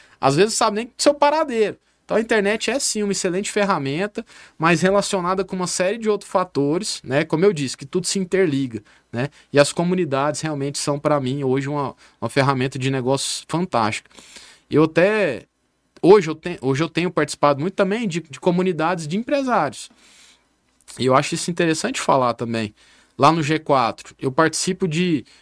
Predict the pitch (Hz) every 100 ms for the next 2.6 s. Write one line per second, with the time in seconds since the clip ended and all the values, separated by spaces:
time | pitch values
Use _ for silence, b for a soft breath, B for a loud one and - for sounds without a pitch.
0 | b 123 151 156 151 151 139 139 127 147
1 | 147 143 156 156 180 170 196 - 170 170
2 | 175 202 175 143 -